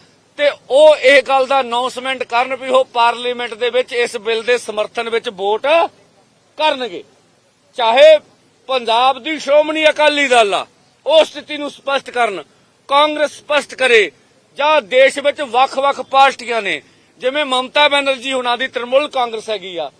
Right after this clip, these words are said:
ਹੋਰ ਬਥੇਰੀਆਂ ਪਾਰਟੀਆਂ ਨੇ, ਸਾਰੀਆਂ ਆਪਣੀ ਸਥਿਤੀ ਨੂੰ ਸਪਸ਼ਟ ਕਰਨ। ਦਿਖ ਜੂਗਾ ਦੇਸ਼ ਨੂੰ ਵੀ ਕਿਹੜੀ ਪਾਰਟੀ ਦੇ ਐਮ ਪੀ ਪਾਰਲੀਮੈਂਟ ਦੇ ਵਿੱਚ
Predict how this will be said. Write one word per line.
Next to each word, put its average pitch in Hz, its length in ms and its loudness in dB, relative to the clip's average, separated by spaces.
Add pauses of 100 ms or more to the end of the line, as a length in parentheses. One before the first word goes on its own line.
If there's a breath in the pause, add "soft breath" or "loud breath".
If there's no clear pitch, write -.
(300)
ਹੋਰ 320 220 4
ਬਥੇਰੀਆਂ 294 600 0
ਪਾਰਟੀਆਂ 240 400 0
ਨੇ, 180 140 -8 (380 soft breath)
ਸਾਰੀਆਂ 269 580 0
ਆਪਣੀ 247 380 -4
ਸਥਿਤੀ 233 360 -14
ਨੂੰ 247 160 -8
ਸਪਸ਼ਟ 233 420 -6
ਕਰਨ। 254 480 0 (1120 soft breath)
ਦਿਖ 254 200 2
ਜੂਗਾ 302 340 4
ਦੇਸ਼ 247 260 4
ਨੂੰ 220 200 -6 (460 soft breath)
ਵੀ 311 120 2
ਕਿਹੜੀ 294 440 2 (100)
ਪਾਰਟੀ 285 500 0
ਦੇ 285 140 0 (120)
ਐਮ 294 240 -2
ਪੀ 208 260 -16 (720)
ਪਾਰਲੀਮੈਂਟ 294 640 0
ਦੇ 262 160 0
ਵਿੱਚ 254 300 -4